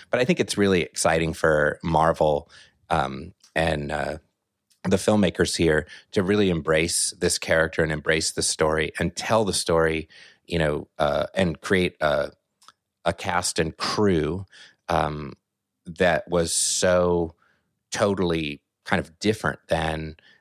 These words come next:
and game-changing, really, I think, from at least the kinds of stuff that Hollywood has produced at this scale with this kind of budget,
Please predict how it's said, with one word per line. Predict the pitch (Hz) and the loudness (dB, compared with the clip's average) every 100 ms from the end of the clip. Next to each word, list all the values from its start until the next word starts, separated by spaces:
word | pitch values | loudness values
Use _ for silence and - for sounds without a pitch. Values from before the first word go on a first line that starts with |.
| _ - | _ -2
and | 98 95 | -2 0
game-changing, | 90 107 - - 65 65 | -2 -2 -2 -6 -8 -10
really, | 73 73 69 | -4 -2 -2
I | |
think, | - 85 | -4 -6
from | - 85 80 | -2 -2 -2
at | - | -4
least | 113 120 - | -6 -4 -4
the | - | -4
kinds | - 95 90 | -2 -2 -2
of | 90 | -2
stuff | 87 80 | -2 0
that | - - | -2 -4
Hollywood | - 90 85 78 - - | -2 2 2 2 -4 -8
has | 82 76 - | -6 -6 -6
produced | - 78 80 76 - - - - - _ - | -4 -2 0 -2 -2 -4 -6 -14 -20 _ -2
at | 90 - | -2 0
this | 92 | -2
scale | - - 78 73 73 | -2 -2 -2 -2 -2
with | 78 - | -4 -4
this | 82 - | -4 -2
kind | 80 | -4
of | 76 - | -6 -2
budget, | 71 - 67 | -2 0 -4